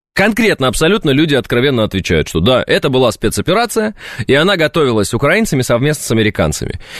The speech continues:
И я почему сильно так радуюсь-то, что наконец-то, э, признались? Потому что вчера, вчера в эфире еще не было этой записи. Мы с вами рассуждали на тему, а как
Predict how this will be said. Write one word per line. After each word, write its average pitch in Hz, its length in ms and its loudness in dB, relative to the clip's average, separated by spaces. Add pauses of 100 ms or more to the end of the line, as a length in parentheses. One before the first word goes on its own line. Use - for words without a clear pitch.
(180)
И 131 120 2
я 220 240 2
почему 233 480 0
сильно 190 320 0
так 170 180 -2
радуюсь-то, 107 640 -2 (600)
что 143 420 2
наконец-то, 151 1120 0
э, 104 40 -8
признались? 143 600 0 (720)
Потому 196 200 2
что 208 240 0 (280)
вчера, 202 960 0 (260)
вчера 151 460 0
в 120 140 0
эфире 190 440 0
еще 165 240 -2
не 240 140 0
было 202 140 2
этой 185 320 0
записи. 131 500 -2 (640)
Мы 180 200 2
с - 60 -4
вами 185 260 2
рассуждали 160 540 0
на 151 140 0
тему, 131 460 -2 (580)
а 139 240 2
как - 680 -2